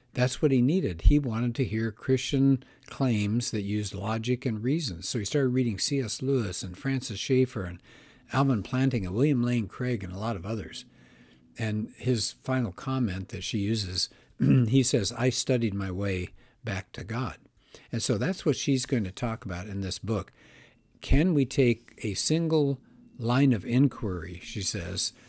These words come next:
to apply universally to all ideas? All these ideas out there that are clamming, clamoring for our allegiance, that are yelling at us, how can we respond thoughtfully to all these different worldviews? And every time we have a new worldview, are we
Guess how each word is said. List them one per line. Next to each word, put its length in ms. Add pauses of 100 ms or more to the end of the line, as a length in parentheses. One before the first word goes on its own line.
(120)
to 140
apply 320
universally 840
to 160
all 260
ideas? 600 (600)
All 220
these 260
ideas 420
out 180
there 120
that 140
are 80
clamming, 760
clamoring 480
for 200
our 200
allegiance, 640
that 140
are 200
yelling 460
at 160
us, 240 (480)
how 200
can 260
we 160
respond 760
thoughtfully 560
to 160
all 160
these 220
different 280
worldviews? 680 (600)
And 320
every 220
time 200
we 100
have 140
a 40
new 200
worldview, 880
are 100
we 260